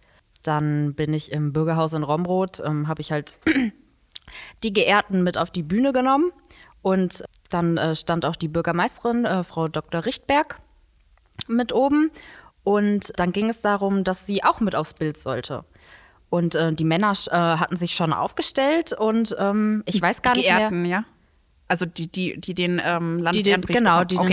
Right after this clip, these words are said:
Speaker 1: den Ehrenbrief
Speaker 2: ja.
Speaker 1: bekommen haben. Und ich weiß gar nicht mehr, wer es dann aus den Reihen gesagt hat,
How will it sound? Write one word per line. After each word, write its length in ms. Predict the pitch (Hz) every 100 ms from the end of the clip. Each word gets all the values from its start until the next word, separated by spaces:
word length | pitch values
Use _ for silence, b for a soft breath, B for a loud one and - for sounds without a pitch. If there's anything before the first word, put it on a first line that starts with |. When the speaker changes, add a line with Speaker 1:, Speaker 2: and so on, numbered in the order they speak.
| 180
Speaker 1:
den 20 |
Ehrenbrief 420 | 165 175 180 180
Speaker 2:
ja. 60 | -
Speaker 1:
bekommen 380 | 180 175 190 214
haben. 180 | 247 - B B B B B _
Und 400 | - 196 196 - - -
ich 140 | -
weiß 160 | 202 240
gar 120 | 269
nicht 120 | 247
mehr, 140 | 220 190
wer 120 | 208
es 120 | -
dann 160 | 226 202
aus 140 | 180
den 120 | - 180
Reihen 300 | 175 202 214
gesagt 440 | 170 160 190 -
hat, 280 | 202 196 -